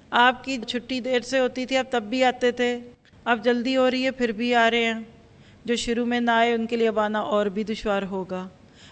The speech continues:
एक ही बात बहुत है, अब तो शुरू हो गया और आएंगे तो बैठेंगे भी किधर, करेंगे क्या? याद रखिए, एक असूल बना लीजिए इधर से अपने लिए, आपको नेकी की दावत मिले, लब्बैक,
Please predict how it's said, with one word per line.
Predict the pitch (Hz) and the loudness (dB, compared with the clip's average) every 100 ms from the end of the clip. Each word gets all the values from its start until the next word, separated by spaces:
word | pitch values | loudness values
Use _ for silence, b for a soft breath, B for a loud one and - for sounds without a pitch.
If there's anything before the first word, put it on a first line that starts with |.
| B | B
एक | 262 294 294 | 2 2 2
ही | |
बात | 285 269 254 | 4 4 4
बहुत | 233 247 254 | 0 0 0
है, | |
अब | 247 | -4
तो | 254 | -4
शुरू | 240 226 226 | -2 -2 0
हो | 220 202 | -2 -4
गया | 190 190 190 - - - b b b 233 | -4 -8 -10 -20 -20 -20 b b b 2
और | 240 | 4
आएंगे | 247 262 254 | 6 4 2
तो | 262 240 | -2 0
बैठेंगे | 220 240 226 233 | 0 0 -2 -4
भी | 226 | -4
किधर, | 214 185 190 208 - - - | -4 -4 -8 -12 -20 -18 -2
करेंगे | 233 254 254 247 | 0 2 0 -2
क्या? | 240 190 185 - b b | -2 -4 -6 -14 b b
याद | - 208 208 208 | -4 0 2 2
रखिए, | 202 202 202 185 - - | -2 -2 -4 -4 -8 -2
एक | 262 294 277 | 0 2 0
असूल | 254 254 262 | 0 -2 0
बना | 240 226 208 | 0 2 4
लीजिए | 214 214 220 | 2 0 -2
इधर | - 269 269 302 | -2 -2 0 0
से | 285 | 2
अपने | 240 226 220 | 0 0 -4
लिए, | 208 196 180 175 - _ b b b _ | -2 -4 -6 -10 -20 _ b b b _
आपको | - 294 359 - 339 | 2 4 2 0 -2
नेकी | 311 294 294 | 0 -2 -4
की | 285 254 | -4 -2
दावत | 208 214 294 - | 2 2 0 -2
मिले, | 339 349 392 - - | 0 0 0 -6 -6
लब्बैक, | 208 208 185 202 190 | -2 0 2 0 0